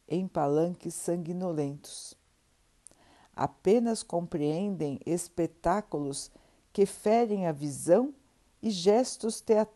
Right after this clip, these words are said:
teatrais dos que dominam por um dia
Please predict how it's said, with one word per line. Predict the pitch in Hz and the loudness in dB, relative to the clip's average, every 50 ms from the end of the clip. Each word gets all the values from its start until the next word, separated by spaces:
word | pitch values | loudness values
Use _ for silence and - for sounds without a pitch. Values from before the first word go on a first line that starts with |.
| _ _ _ _ _ _ _ | _ _ _ _ _ _ _
teatrais | - 226 233 233 226 233 - 175 156 156 165 170 170 165 - - - - - _ _ _ _ _ _ _ _ - | 2 2 4 4 2 0 -2 0 0 2 2 2 0 -2 -6 -12 -16 -16 -18 _ _ _ _ _ _ _ _ -2
dos | 147 180 185 185 - | 2 4 4 4 4
que | - - 175 | 2 2 2
dominam | 165 151 170 165 156 156 170 196 214 208 202 185 185 | 4 4 2 2 2 0 -2 -2 0 0 0 -2 -2
por | - - 196 214 220 | 0 2 2 2 4
um | 226 240 240 226 | 2 2 0 0
dia | 196 160 165 180 180 180 175 175 | -2 -2 -2 -2 0 0 0 0